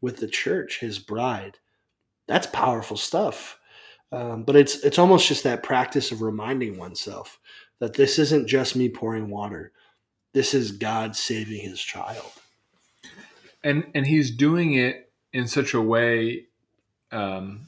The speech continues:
Speaker 2: how do I wanna say this? He doesn't have to do it this way, right? He could just decide, you know, apart from this, "Yeah, I'm just gonna, I'm just gonna free, free somebody from sins apart from baptism," if he wanted to.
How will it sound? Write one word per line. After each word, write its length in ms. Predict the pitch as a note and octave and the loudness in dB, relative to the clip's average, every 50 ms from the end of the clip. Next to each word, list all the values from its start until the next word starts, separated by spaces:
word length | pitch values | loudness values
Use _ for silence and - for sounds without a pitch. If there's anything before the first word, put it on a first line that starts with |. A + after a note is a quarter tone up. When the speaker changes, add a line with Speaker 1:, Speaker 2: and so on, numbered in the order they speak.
| - - | -20 -12
Speaker 2:
how 100 | - A#2+ | -4 0
do 60 | A#2 | 2
I 60 | A2 | 2
wanna 200 | G#2+ G#2+ G#2 G2+ | 2 2 -2 -4
say 160 | - - A2+ | -2 0 0
this? 200 | G#2 F#2+ F2+ - - - - - - | 0 0 -2 -6 -12 -16 -20 -20 -2
He 100 | - D#3 | 4 8
doesn't 220 | F#3+ A3 A3 A3 | 8 8 8 6
have 260 | F3+ D#3+ D#3+ D#3 D#3 - | 6 6 4 4 4 0
to 80 | - | -4
do 140 | A2 G#2+ G2 | -2 -2 -2
it 120 | F#2 - - | -2 -2 -6
this 200 | F#2 - - - | -8 -10 -8 -8
way, 260 | G#2 F#2+ F#2+ G2 - - - - - - | -6 -6 -6 -8 -12 -16 -20 -20 0 6
right? 280 | A#2 A#2 B2+ D3 - - - - - - _ _ | 8 8 8 8 4 -2 -10 -18 -20 -20 _ _
He 140 | - E3 | 2 4
could 160 | D3+ - D#3+ C3+ | 6 8 8 8
just 280 | D3 D#3+ D#3 - - | 8 6 6 4 4
decide, 640 | C#3 B2+ - - A#2+ A#2 A#2 A2+ A2+ A2+ A2 A2 C3+ | 2 2 6 8 10 10 12 10 10 8 6 2 -2
you 160 | C3 C3+ A#2+ | -4 -2 0
know, 180 | A2+ G#2 G#2+ - | 0 0 0 -2
apart 500 | A2+ A2 - - - A2+ G#2+ - - - | -4 -6 -4 2 4 4 4 4 2 -6
from 160 | A2+ A2 G#2+ | -8 -6 -4
this, 220 | G#2+ G#2 G2+ - | -4 -4 -4 0
"Yeah, 140 | A#2 A2 G#2 | 0 0 2
I'm 120 | G#2 G#2+ G#2+ | 0 -2 -4
just 160 | G#2 - - | -6 -8 -8
gonna, 400 | A2 G#2+ G2+ G2 G2 G2 F#2+ - _ _ | -6 -4 -2 -2 -2 -4 -6 -10 _ _
I'm 120 | A2 A2+ A2+ | -8 -6 -6
just 140 | A2 - | -6 -6
gonna 140 | - A2+ G#2+ | -6 -6 -6
free, 460 | - - A2+ A2 G#2+ G#2+ G#2 G#2+ G#2 - - - - - _ _ _ | -6 -2 0 0 0 0 0 -2 -4 -8 -18 -20 -20 -20 _ _ _
free 180 | - - B2+ A2+ | 2 2 2 4
somebody 260 | - B2+ A#2 A2+ A2 | 4 2 2 2 0
from 200 | G#2+ - G#2+ G2+ | 0 -2 -6 -6
sins 260 | - - G#2+ G2+ G2+ | -4 -4 -6 -6 -6
apart 320 | G2 - - G2 G2 F#2 | -10 -2 0 0 0 0
from 140 | - F#2 F#2 | -4 -10 -8
baptism," 500 | F2 F2 F2 F2 - - F2+ F2 F#2+ G#2 - | -6 -6 -6 -6 -8 -10 -10 -10 -12 -12 -12
if 100 | A2 - | -14 -10
he 100 | - G#2 | -8 -10
wanted 320 | F#2+ F#2 F2+ F#2 F#2 F#2 - | -10 -10 -12 -14 -14 -16 -16
to. 240 | - - - - | -16 -16 -18 -18